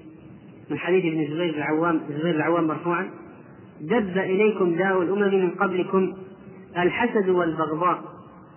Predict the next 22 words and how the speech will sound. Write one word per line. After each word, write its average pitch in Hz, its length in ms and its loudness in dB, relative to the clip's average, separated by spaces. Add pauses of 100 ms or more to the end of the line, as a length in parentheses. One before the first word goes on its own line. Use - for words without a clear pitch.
(440)
والبغضاء 175 600 2
هي 180 180 4
الحالقة، 175 600 2 (600)
حالقة 185 540 0
الدين 170 680 0 (360)
لا 202 140 2
حالقة 165 480 -2
الشعر، 123 400 -6 (960)
والذي 202 380 6
نفس 202 240 2
محمد 190 400 2
بيده 190 720 4
لا 190 140 4
تؤمنوا 185 400 4
حتى 180 340 -2
تحابوا، 202 600 0 (720)
أولا 202 340 6
أنبئكم 180 600 4
بشيء 175 420 2
إذا 165 140 0
فعلتموه 170 580 2
تحاببتم، 175 680 -2